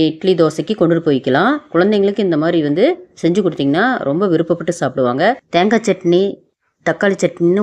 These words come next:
ஒரே மாதிரியா சட்னி செஞ்சு போர் அடிச்சதுன்னா நீங்க இந்த மாதிரி டிஃபரெண்டான சட்னி வந்து ட்ரை பண்ணி பார்க்கலாம். ரொம்ப, ரொம்ப வித்தியாசமான முறையில இருக்கும்.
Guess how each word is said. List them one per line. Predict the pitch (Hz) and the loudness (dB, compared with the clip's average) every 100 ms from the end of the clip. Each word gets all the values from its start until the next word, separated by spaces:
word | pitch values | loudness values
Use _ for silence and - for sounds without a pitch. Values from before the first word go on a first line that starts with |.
| 160 | 2
ஒரே | 185 202 180 | 2 0 0
மாதிரியா | 165 156 156 185 220 - - - _ _ _ | -2 -2 0 0 -2 -8 -20 -20 _ _ _
சட்னி | - 156 - 202 185 160 151 - | -4 -2 2 4 4 4 2 0
செஞ்சு | 151 170 180 | 0 2 2
போர் | 151 202 175 | 4 4 2
அடிச்சதுன்னா | 151 139 147 214 269 _ - 175 | 0 0 2 0 -2 _ -4 0
நீங்க | 170 160 | 2 2
இந்த | 196 214 196 | 2 2 2
மாதிரி | 202 165 | 2 0
டிஃபரெண்டான | 165 175 175 180 175 156 | 0 0 2 2 -2 -6
சட்னி | - 160 151 135 | -8 -2 0 0
வந்து | 190 277 285 - _ - | 2 0 0 -14 _ -2
ட்ரை | 151 143 | -2 2
பண்ணி | 143 135 | -2 0
பார்க்கலாம். | 139 135 - 135 214 269 _ _ _ 151 | -2 -2 -2 -2 -2 -8 _ _ _ -2
ரொம்ப, | 151 196 214 | 0 2 0
ரொம்ப | 156 185 | 0 0
வித்தியாசமான | 160 160 165 165 156 147 | 0 0 0 -2 -4 -2
முறையில | 139 127 123 | -4 -4 -6
இருக்கும். | 123 151 | -6 -2